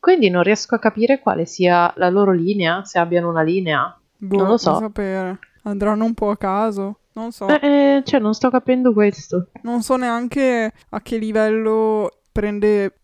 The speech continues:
Speaker 2: veramente forma il progetto, nel senso, se prima lo danno a qualcuno e poi quel qualcuno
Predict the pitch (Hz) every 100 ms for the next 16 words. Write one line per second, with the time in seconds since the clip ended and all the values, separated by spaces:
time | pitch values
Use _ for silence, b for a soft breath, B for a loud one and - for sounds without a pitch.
0 | 196 202 196 202 196 214 - 202 202 202
1 | 196 202 190 202 185 - 196 190 185 208
2 | 196 208 190 202 208 214 214 208 196 196
3 | 202 202 202 - 196 214 202 196 - 202
4 | 190 185 185 _ - 190 208 202 208 190
5 | - 202 190 214 202 196 185 175